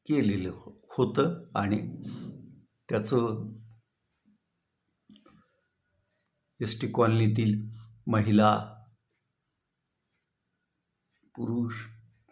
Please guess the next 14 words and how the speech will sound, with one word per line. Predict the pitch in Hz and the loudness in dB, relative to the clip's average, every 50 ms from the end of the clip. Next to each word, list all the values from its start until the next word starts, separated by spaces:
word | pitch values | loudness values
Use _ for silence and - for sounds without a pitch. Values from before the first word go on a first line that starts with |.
| - - - _ _ _ _ _ _ _ _ _ _ _ _ _ _ _ _ _ _ _ _ - - - - - _ _ - - - - _ _ _ - - - - - _ _ - | -20 -20 -20 _ _ _ _ _ _ _ _ _ _ _ _ _ _ _ _ _ _ _ _ -18 -18 -18 -18 -20 _ _ -20 -20 -20 -20 _ _ _ -20 -18 -18 -18 -20 _ _ -8
विद्या-, | 120 110 113 113 104 104 107 - - - - | -4 -4 -2 0 0 -2 -2 -4 -6 -8 -6
अ, | 107 101 101 101 | -4 -4 -2 0
लहान | 107 110 110 - 120 113 113 113 113 | 2 2 2 2 2 2 2 2 2
मुलं | 110 110 117 135 147 123 104 104 107 - - - - - _ _ _ - - 233 175 | 2 2 6 6 6 6 6 4 -2 -10 -14 -18 -20 -20 _ _ _ -20 -12 -6 0
यांनी | 110 104 107 107 107 | 2 4 6 6 6
या | 107 107 104 | 6 6 2
स्प-, | 104 - - - - - | 2 -2 -8 -12 -12 -10
स्पर्धेत | - - - - - 104 95 98 110 110 110 - - - - - - - - - _ _ _ - - - | -10 -10 -8 -4 -4 -2 0 0 0 0 0 -4 -8 -12 -16 -18 -20 -20 -20 -20 _ _ _ -20 -18 -12
सहभाग | - - - 147 151 160 185 175 135 | -8 0 4 6 6 8 8 8 8
नोंदवून | 113 107 104 104 98 95 90 87 90 87 - - _ _ _ _ _ _ _ _ _ _ _ _ _ _ _ _ _ _ _ _ _ _ _ _ _ _ _ _ _ _ - _ _ _ _ - | 8 8 8 6 6 4 -2 -4 -6 -10 -12 -18 _ _ _ _ _ _ _ _ _ _ _ _ _ _ _ _ _ _ _ _ _ _ _ _ _ _ _ _ _ _ -20 _ _ _ _ -10
आपल्या | - 117 113 - - 120 113 107 | -8 -8 -6 0 0 2 2 2
कलागुणांना | 110 120 110 107 110 107 110 110 104 104 107 107 104 101 101 98 90 85 - - _ _ _ _ _ _ _ - | 2 4 4 4 4 4 4 6 6 6 6 8 6 6 4 2 -2 -6 -10 -18 _ _ _ _ _ _ _ -6
वाव | 117 117 117 123 135 127 | 0 4 6 6 6 8
मिळेल | 107 104 104 98 92 92 90 90 90 | 8 6 6 6 4 0 -6 -8 -12